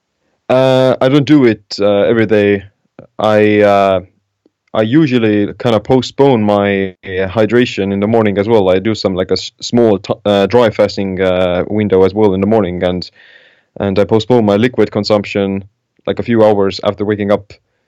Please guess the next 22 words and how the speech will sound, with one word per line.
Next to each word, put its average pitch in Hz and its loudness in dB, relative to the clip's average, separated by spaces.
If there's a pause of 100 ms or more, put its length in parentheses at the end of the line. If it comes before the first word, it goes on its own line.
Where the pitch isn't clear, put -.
(180)
So, 104 0
uh, 98 4
but 101 0
whenever 110 2
I 104 4
would 131 0
do 123 0
it, 101 -6 (120)
then 101 -2
I 101 0
would 107 -2
have, 110 0
like, 95 -2
uh, 87 -2
this 95 -4
sort 110 2
of 92 2
a 92 4
Himalayan, 104 0
uh, 90 -4
salt 113 0
sole 104 -2